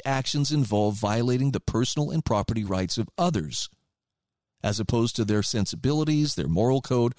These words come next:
religion, customs, or traditions." I think that's actually a pretty solid answer, even though I'm, I'm positive right now there are some folks shaking their heads going, "No, no, no.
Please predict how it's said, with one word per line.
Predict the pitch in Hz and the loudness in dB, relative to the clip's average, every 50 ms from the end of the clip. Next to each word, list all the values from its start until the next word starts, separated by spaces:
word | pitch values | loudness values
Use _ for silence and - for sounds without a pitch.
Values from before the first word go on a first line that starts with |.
| - - _ | -12 -16 _
religion, | - 110 101 101 107 113 113 123 117 117 113 - _ _ _ _ | -2 0 2 2 0 0 0 0 0 0 -2 -4 _ _ _ _
customs, | - 107 92 - - 107 98 101 - | -2 -2 -2 0 0 0 0 0 0
or | - - 110 104 | -2 -2 -4 -2
traditions." | - - 110 113 143 147 - - - - - - - - - _ _ _ _ _ _ _ _ _ _ _ _ _ _ _ _ _ _ _ _ _ _ _ _ _ _ _ _ _ _ _ _ _ _ _ _ _ _ - - - - | -2 -2 0 0 0 0 -2 -4 -6 -6 -6 -8 -8 -8 -10 _ _ _ _ _ _ _ _ _ _ _ _ _ _ _ _ _ _ _ _ _ _ _ _ _ _ _ _ _ _ _ _ _ _ _ _ _ _ -20 -20 -12 -10
I | 113 | -6
think | 104 - 143 147 | -4 -2 -2 -2
that's | 127 110 - 127 | -2 -2 -2 -2
actually | 131 151 - - 113 | -2 -2 0 0 -2
a | 101 | 0
pretty | - 131 117 110 | 0 0 0 0
solid | 101 - 117 110 107 98 95 98 | 0 0 0 0 0 0 0 0
answer, | 101 104 98 - 87 71 | 0 0 -2 -2 -2 -2
even | 92 101 110 110 | -2 0 0 0
though | 104 104 | 2 2
I'm, | 104 101 - | 0 0 0
I'm | 107 101 95 | 0 -2 -2
positive | - - 135 127 95 85 71 - | 0 -2 -2 -2 -2 -4 -4 -2
right | 95 104 85 | -2 -2 0
now | 92 104 101 | 0 0 0
there | 95 95 | 0 0
are | 98 | 0
some | - 110 92 | -2 -2 -2
folks | - 104 95 - | -2 -2 -2 -2
shaking | - 110 98 - 107 | -2 -4 -2 -2 -2
their | 101 95 | 0 0
heads | 98 92 - | 0 -2 -2
going, | - 71 73 73 | -4 -4 -4 -2
"No, | 71 76 | -2 -4
no, | 64 69 69 | -4 -4 -6
no. | 65 69 - | -6 -8 -8